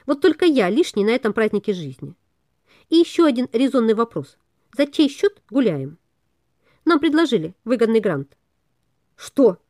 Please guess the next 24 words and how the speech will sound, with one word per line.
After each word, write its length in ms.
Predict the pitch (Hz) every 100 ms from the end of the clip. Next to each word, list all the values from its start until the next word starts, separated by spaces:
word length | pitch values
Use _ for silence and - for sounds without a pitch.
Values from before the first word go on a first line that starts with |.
| _ -
вот 160 | 220
прямо 260 | 226 247 240
по 80 | 247
этой 220 | 240 240
тематике?" 580 | - 240 494 - - - _ _
поразился 460 | - 208 196 180 -
я. 220 | 175 156 _ _ _ _ _ _
"Когда 260 | 226 196 269
они 160 | 339
узнали? 440 | 427 - 349 151 - _ _ _ _ _ -
И 80 | -
как, 280 | 370 320
то 100 | -
есть 160 | 269 269
от 120 | - -
кого? 360 | 349 359 180 _ _ _ _ _ -
И 60 |
кто 200 | - 330
это 180 | 392 415
и 40 |
они? 340 | 453 440 180 - _ _ _
Министерство? 720 | 247 269 - - 466 - 196 _ _ _ _ _
Морской 380 | - 233 - 349
патруль? 360 | 403 - 180